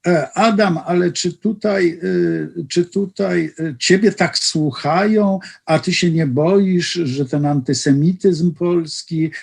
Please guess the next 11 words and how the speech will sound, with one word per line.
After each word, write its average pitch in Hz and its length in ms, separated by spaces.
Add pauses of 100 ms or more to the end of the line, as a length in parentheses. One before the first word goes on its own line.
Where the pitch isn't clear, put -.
i 147 120
że 143 180
ciebie, 156 600
y, 139 180
jakoś, 147 800
y, 143 140
będą 147 520
źle 143 400 (220)
traktować? - 720
I 117 140 (300)
pamiętam, 147 460